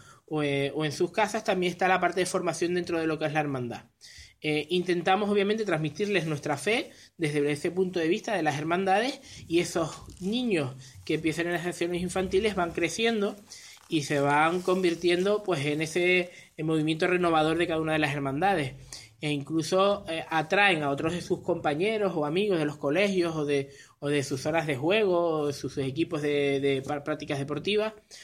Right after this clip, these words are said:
a pertenecer a la hermandad. Eso es muy gratificante porque provoca, obviamente, ese movimiento renovador, que haya jóvenes que, que, que tienen ganas de participar de la hermandad,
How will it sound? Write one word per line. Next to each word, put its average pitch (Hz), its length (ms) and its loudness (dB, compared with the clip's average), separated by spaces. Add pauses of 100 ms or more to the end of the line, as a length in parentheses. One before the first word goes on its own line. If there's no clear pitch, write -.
(280)
a 170 500 0
pertenecer 160 640 2
a 165 60 4
la 165 100 4
hermandad. 127 460 -2 (420)
Eso 170 720 2
es 165 240 2
muy 170 220 0
gratificante 170 720 2
porque 147 600 0 (260)
provoca, 151 420 2
obviamente, 170 320 0
ese 160 160 -2
movimiento 147 380 -2
renovador, 160 560 2
que 170 80 -4
haya 156 160 0
jóvenes 147 420 -2 (340)
que, 139 560 2
que, 131 280 -2 (480)
que 143 100 -6
tienen 143 320 -2
ganas 226 260 2
de 190 80 2
participar 151 520 0
de 156 60 4
la 160 80 2
hermandad, 185 500 0